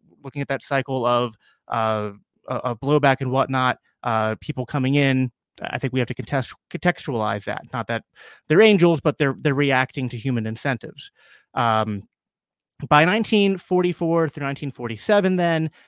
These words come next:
uh, the Zionists have built up militias, and they've already begun re-, revolting against Britain. Uh, to say that the Palestinians just left and were,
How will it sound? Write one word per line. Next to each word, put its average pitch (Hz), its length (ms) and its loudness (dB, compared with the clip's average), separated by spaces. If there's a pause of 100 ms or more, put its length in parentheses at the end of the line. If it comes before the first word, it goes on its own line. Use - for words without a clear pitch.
(140)
uh, 123 220 0
the 120 80 -2
Zionists 160 500 -2
have 120 180 -4
built 139 260 0
up 131 140 -2
militias, 175 800 0
and 123 140 -4
they've 120 140 -4
already 160 240 -2
begun 135 440 -2 (200)
re-, 120 140 -2 (140)
revolting 135 500 0
against 127 360 -2
Britain. 147 400 0 (380)
Uh, 127 400 4 (100)
to 165 80 -6
say 277 220 0
that 240 80 2
the - 80 -6
Palestinians 180 640 0
just - 180 -6
left 165 320 0
and 135 140 -2
were, 117 320 -2